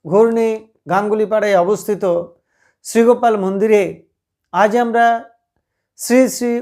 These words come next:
উৎপন্না একাদশী ব্রত মাহাত্ম্য বিষয়ে সময়সূচি এবং নিয়মাবলী বিষয়ে আলোচনা করছি। এই উৎপন্না একাদশী লাগছে নয়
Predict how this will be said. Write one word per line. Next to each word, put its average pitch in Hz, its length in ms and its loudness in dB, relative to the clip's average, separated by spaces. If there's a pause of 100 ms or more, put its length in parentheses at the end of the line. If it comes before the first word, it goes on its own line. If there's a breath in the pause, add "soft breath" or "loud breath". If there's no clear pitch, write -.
উৎপন্না 240 520 -4
একাদশী 202 680 -2
ব্রত 185 240 -2
মাহাত্ম্য 220 460 -4
বিষয়ে 202 600 -2 (1300)
সময়সূচি 233 1000 -2
এবং 208 260 0
নিয়মাবলী 214 580 0
বিষয়ে 190 340 -2
আলোচনা 190 440 0
করছি। 220 600 -4 (1080)
এই 220 280 4
উৎপন্না 233 640 -4
একাদশী 233 680 -4 (680)
লাগছে 202 720 0 (960)
নয় 254 580 2